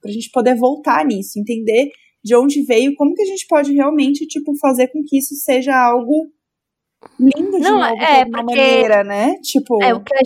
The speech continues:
Speaker 2: gente passou aqui pelo, pela, pelo qua-, pelo quadro, né, e foi conversando, é que, tipo, foi de algo que era sagrado,
Speaker 1: Uhum.
Speaker 2: né, pra algo da diferenciação de corpos e,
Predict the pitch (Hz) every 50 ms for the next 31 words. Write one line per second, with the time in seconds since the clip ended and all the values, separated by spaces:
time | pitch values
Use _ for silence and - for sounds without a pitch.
0 | - 269 269 269 - - _ - 285 277 269 - - 254 254 - - 240 - -
1 | 247 240 233 220 208 202 196 202 - - 208 208 208 202 - - 226 214 214 208
2 | - - - 226 214 196 214 240 240 233 - - 226 220 214 214 - 247 240 247
3 | 262 262 240 214 - 233 226 214 214 220 220 233 226 - - 214 208 208 208 -
4 | - 262 269 254 240 240 - 254 214 - - - 262 254 220 - - - - -
5 | - - - - _ - - 262 254 269 247 - 269 233 226 220 220 220 233 220
6 | - - 233 214 214 208 - - - 208 190 196 190 175 180 180 196 220 - 359
7 | 392 466 - _ _ _ _ - 247 277 294 285 320 - - 320 370 277 254 247
8 | 247 254 254 254 254 _ 262 262 254 226 - - 202 226 233 233 - 254 - -
9 | 277 277 269 269 254 - - 277 262 254 - - - 269 254 254 254 240 - 220
10 | - - - 262 254 262 277 269 254 - - 247 233 220 214 226 233 233 233 233
11 | 226 226 220 214 208 202 190